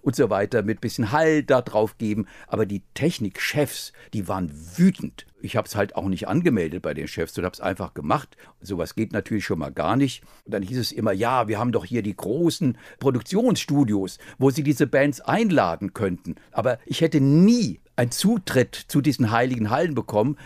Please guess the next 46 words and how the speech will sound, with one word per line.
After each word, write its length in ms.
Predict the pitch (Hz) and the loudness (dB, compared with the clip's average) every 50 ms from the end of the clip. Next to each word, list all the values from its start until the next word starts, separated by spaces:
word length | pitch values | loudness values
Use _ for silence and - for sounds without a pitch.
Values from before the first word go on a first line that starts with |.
| - | -8
Es 140 | - 127 - | -8 -4 0
wäre 240 | 131 131 139 143 143 | 2 2 2 2 0
organisatorisch, 720 | 131 113 110 117 107 - - - 165 196 156 123 - - _ | -2 -2 0 -2 -2 0 2 4 6 6 6 4 2 -2 _
zeitlich 500 | - - - 107 120 160 - - - - 131 | -8 -4 0 2 2 0 0 -4 -6 -2 -2
mit 80 | 113 | 0
den 120 | 104 101 95 | 0 0 0
Bands 300 | - 104 113 107 - - | 0 0 0 -2 -4 -2
nie 300 | 113 139 180 247 247 - | 0 2 2 2 2 0
ge-, 140 | - 107 - _ _ | -2 -4 -6 _ _
das 220 | - 110 - - | -6 -6 -2 0
wäre 120 | 107 120 156 | 0 2 2
nichts 280 | 156 123 - - - | 2 0 -2 -4 -6
geworden. 560 | - 95 69 71 69 80 101 120 92 80 69 - - - - | -6 -6 -4 -4 0 0 2 2 0 -2 -8 -12 -14 -18 -14
Also 200 | - - 90 101 | -8 -6 -4 -2
so 300 | 101 92 120 135 139 123 - - - - | 0 2 2 2 2 2 -2 -10 -18 -16
spontan: 540 | - - 117 113 110 - 127 123 143 143 | -4 0 0 0 2 2 0 0 2 2
„Habt 200 | 139 139 - - | 0 0 0 -2
ihr 100 | 117 107 | -2 -2
Zeit? 380 | - - 135 131 156 180 - - | 0 0 2 2 2 2 0 -4
Am 100 | 127 110 | -8 -2
Donnerstag 400 | 98 - 135 143 135 113 131 113 | 0 2 2 2 2 2 2 2
habe 140 | 120 113 110 | 2 0 0
ich 60 | 98 | 2
Sendung. 360 | 113 120 151 170 170 170 156 - - - - - | 2 2 2 2 0 0 -2 -4 -8 -16 -8 -2
Ihr 140 | - 123 123 | 0 2 4
seid 240 | 117 120 120 117 - | 4 4 4 2 0
gerade 300 | 104 110 117 123 123 127 | 0 2 2 2 2 0
irgendwo 360 | 120 - 139 123 123 131 117 | -2 -2 -2 0 2 2 2
auf 160 | 117 98 - | 2 0 -2
Tour. 320 | - - - 175 175 - | -4 -2 2 2 2 2
Kommt 220 | - 143 143 127 127 | 0 -2 -2 2 2
ihr 120 | 127 92 | 2 2
rein 200 | 107 131 160 - | 2 2 2 0
ins 180 | - 147 - - | 0 -4 -4 -4
Studio 420 | - 143 156 170 165 160 160 151 - - - | -2 0 2 4 6 6 6 6 2 -2 -4
und 200 | - - 127 - | 0 0 0 0
spielt 340 | - - 175 185 190 - - - | 0 2 2 2 2 2 -2 -4
ihr 240 | - 139 123 120 120 | 0 4 6 6 6
live 320 | 110 107 113 127 160 170 - | 6 4 4 4 2 2 2
für 140 | - 165 | 0 2
uns 280 | 131 156 147 - - - | 2 2 0 0 0 0
was 220 | 143 135 127 - | 0 0 0 -2
und 140 | - 135 117 | -6 -4 0
wir 120 | 123 120 107 | 0 2 4
reden 200 | 131 143 131 131 | 4 2 2 0
miteinander.“ 440 | 123 90 - 98 95 90 87 76 | -2 -2 -2 -2 -2 -2 -2 -4